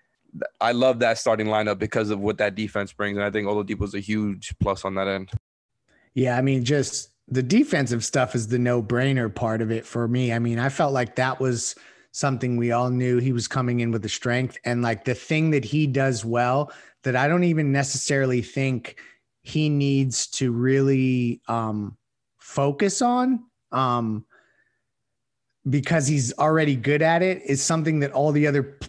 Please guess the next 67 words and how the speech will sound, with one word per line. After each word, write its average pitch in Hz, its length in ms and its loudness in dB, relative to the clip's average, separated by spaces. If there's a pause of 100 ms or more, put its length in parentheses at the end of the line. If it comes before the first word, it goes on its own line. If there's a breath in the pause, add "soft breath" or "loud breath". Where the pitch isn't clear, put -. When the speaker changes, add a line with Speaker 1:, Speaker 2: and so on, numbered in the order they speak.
Speaker 2:
players 143 340 2
on 139 100 0
the 131 80 0
team 135 280 0
really 131 240 0
struggle 123 480 0
with. 113 240 -4
And 117 160 -2
that's, 120 220 -4
you 143 60 0
know, 135 100 0
the 120 80 -2
point 135 260 -2
of 120 80 -2
attack 131 320 -2
stuff 123 320 -4
and 107 100 -8
staying 131 300 -4
in 110 60 -6
front 135 260 -2
of 127 60 -2
guys 123 420 0
and 110 140 -6
just, 135 280 -4 (300 loud breath)
um, 113 460 -4
you 143 100 -2
know, 120 80 -2
m-, 120 320 -4
move, 175 480 2
moving 160 400 2
your 120 140 0
feet 175 360 -2
so 123 120 -4
that 110 160 -2
guys 139 260 2
don't 127 180 -2
get 139 180 -4
to 131 60 -6
the 104 120 -6
basket 127 480 -2
so 117 180 -4
easily. 120 500 -2
And 117 120 -6
just, 139 320 -6 (180 loud breath)
so - 140 -4
I 139 80 0
feel 160 200 0
like 143 180 0
he 135 100 -2
plugs 139 440 -2
a, 123 200 -4
a 120 100 -2
huge 135 460 -2
hole 123 260 -2
for 135 180 -4
them 135 220 -2
there. 139 220 0
And 123 100 -4
that 127 80 -4
was 123 160 -6
never 127 320 0
really 127 300 -2
going 120 360 -4
to 127 80 -2
be 131 140 0
the 131 80 -2
question. 143 640 -4